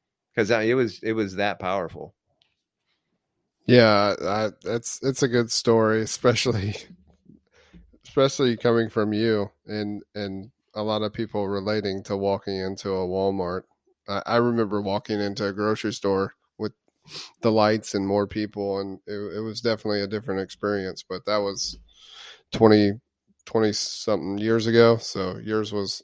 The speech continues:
Speaker 2: a flash drop. So I completely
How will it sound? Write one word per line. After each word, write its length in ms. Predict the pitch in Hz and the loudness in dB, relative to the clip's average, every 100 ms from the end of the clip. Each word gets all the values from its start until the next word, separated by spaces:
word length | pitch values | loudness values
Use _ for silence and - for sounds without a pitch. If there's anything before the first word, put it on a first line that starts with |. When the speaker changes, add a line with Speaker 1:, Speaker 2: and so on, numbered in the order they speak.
| _ | _
Speaker 2:
a 80 | 104 | -8
flash 480 | - 104 104 104 - | 2 6 8 6 2
drop. 380 | 113 107 107 - | 6 8 8 6
So 180 | 107 | 2
I 160 | 90 110 | 4 2
completely 1040 | - 110 - - 127 123 117 113 110 107 | 0 -4 -6 -6 -2 0 0 -2 -4 -6